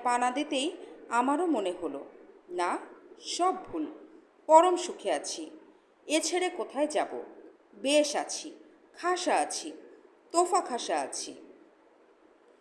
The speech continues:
সেই থেকে আজ দু বছর পড়ে আছি এই বাড়িতে। চক্রবর্তী মশাই মাইনে টাইনে কিছুই দেয় না, তাতে আমার কিছু যায় আসে না।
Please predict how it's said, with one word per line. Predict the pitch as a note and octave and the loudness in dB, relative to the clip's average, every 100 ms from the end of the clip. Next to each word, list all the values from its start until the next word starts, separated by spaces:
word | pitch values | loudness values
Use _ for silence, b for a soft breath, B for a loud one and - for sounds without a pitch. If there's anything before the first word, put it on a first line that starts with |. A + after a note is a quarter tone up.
| _ _ - | _ _ -14
সেই | - E4 F4 | -4 2 2
থেকে | F4 F4 F4 F4 | 2 -4 0 4
আজ | C#4 - - | 4 2 -6
দু | C4+ | 0
বছর | B3+ A3+ - F4 C4 | 2 2 0 -4 2
পড়ে | A#3 G#3 | 6 6
আছি | F3+ - B3+ | 6 2 0
এই | F#3+ | 0
বাড়িতে। | D#3 D3 D3 C#3+ - - - - _ _ _ - - | 2 0 -2 -10 -14 -20 -20 -20 _ _ _ -14 4
চক্রবর্তী | D4+ D4+ E4+ E4+ | 4 6 0 0
মশাই | F4+ E4+ E4+ G4+ | 4 4 4 0
মাইনে | C#4+ G#3+ A#3 C4 | 2 2 2 2
টাইনে | D4 D4+ | 2 2
কিছুই | E4+ G3 - C4 D#4+ | -2 -6 -8 -4 0
দেয় | D3+ C#3 | 2 2
না, | C3+ A#2+ - - - - _ _ - | -2 -10 -14 -20 -20 -20 _ _ -4
তাতে | C#4 C#4 D#4 | -2 2 2
আমার | C#4+ D4 | 2 0
কিছু | D4+ - F#4 | -2 -4 -4
যায় | - G#3 D4 | 2 4 4
আসে | C4+ - | 0 -2
না। | F3 F#3 | -4 -4